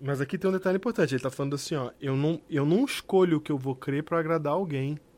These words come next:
E assim, s-, já tá dando a linha de se o que eu, se o, naquilo que eu creio desagrada alguém,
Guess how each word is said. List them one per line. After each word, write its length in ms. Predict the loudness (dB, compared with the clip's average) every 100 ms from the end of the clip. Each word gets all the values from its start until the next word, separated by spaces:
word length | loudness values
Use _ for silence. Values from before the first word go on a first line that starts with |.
| _ _ _
E 180 | -6 -2
assim, 420 | -2 -2 -4 -2
s-, 400 | -4 -6 -10 -10 -2
já 140 | 0
tá 180 | 6 8
dando 260 | 10 10 10
a 60 |
linha 400 | 10 10 10 8
de 340 | 8 8 6 2 -12 -20 -18
se 460 | -8 -4 -2 4 6
o 100 | 6
que 140 | 4
eu, 160 | 0 -2 -8
se 240 | -8 -2 0
o, 100 | 2
naquilo 340 | 0 0 -2
que 80 | 0
eu 80 | 0
creio 240 | 2 2
desagrada 520 | 2 0 2 0 0
alguém, 440 | -2 0 0 0